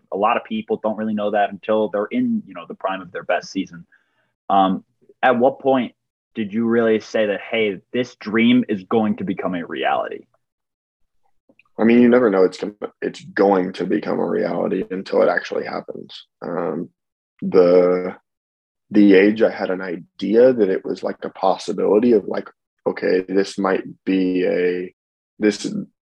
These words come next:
Speaker 2: maybe this isn't such a pipe dream anymore. This is, like, actually, like, doable." Nineteen, uh, would have been my sophomore year at junior college.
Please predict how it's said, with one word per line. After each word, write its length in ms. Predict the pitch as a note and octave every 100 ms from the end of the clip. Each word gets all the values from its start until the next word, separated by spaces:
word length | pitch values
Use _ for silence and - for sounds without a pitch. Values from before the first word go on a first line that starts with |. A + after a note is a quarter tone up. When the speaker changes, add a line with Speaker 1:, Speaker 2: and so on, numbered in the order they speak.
| _ _ _
Speaker 2:
maybe 280 | G#2 A2+ A2+
this 200 | G#2+ -
isn't 280 | G#2+ G#2 -
such 180 | G2+ -
a 60 |
pipe 300 | - F#2 F#2+
dream 240 | - G#2+ G#2+
anymore. 420 | G#2+ G#2 G2 G#2
This 240 | G2 F2+
is, 160 | F2 -
like, 180 | - -
actually, 600 | - - - - F2 F2
like, 220 | - - -
doable." 600 | G2+ B2 D3 D3 D3 - _ _ _ G2+
Nineteen, 560 | F#2+ - - G3 F#3+ - _ _ _ _ _ -
uh, 220 | E2+ E2+ -
would 200 | F2 F#2+
have 60 | F#2+
been 80 |
my 120 | F#2 F#2
sophomore 420 | - F2 - F2+
year 140 | F2+ -
at 60 |
junior 240 | F3+ - -
college. 480 | - - F#3 -